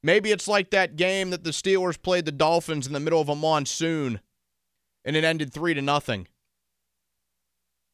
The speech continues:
The Patriots' defense has held opponents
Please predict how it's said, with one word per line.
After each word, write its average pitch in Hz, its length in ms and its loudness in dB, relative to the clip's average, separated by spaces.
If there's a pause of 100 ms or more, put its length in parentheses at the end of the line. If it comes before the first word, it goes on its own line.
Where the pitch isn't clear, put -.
(1120)
The 151 80 0
Patriots' 220 580 2
defense 180 540 0
has 165 180 2
held 180 220 2
opponents 165 760 -2